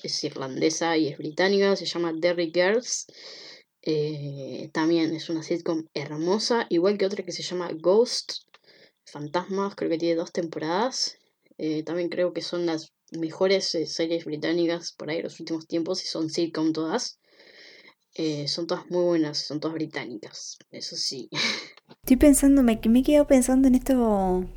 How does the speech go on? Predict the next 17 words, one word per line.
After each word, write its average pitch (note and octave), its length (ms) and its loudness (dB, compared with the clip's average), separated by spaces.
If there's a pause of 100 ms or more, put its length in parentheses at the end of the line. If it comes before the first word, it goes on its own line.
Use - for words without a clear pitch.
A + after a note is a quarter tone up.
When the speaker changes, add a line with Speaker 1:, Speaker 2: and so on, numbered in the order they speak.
(180)
Speaker 2:
de F#3 160 4
que G3+ 120 4
son A3 200 4
todas A#3 260 2
yankees. G3+ 340 2
Bueno, A3+ 200 8
es A3+ 80 8
un C4+ 100 10
género C4+ 320 10
que G#3+ 80 4
han A3 80 8
desarrollado F#3+ 800 8
m-, E3+ 300 0
muy F3+ 300 6
bien F3 520 6
a E3 100 2
nivel, D#3+ 680 2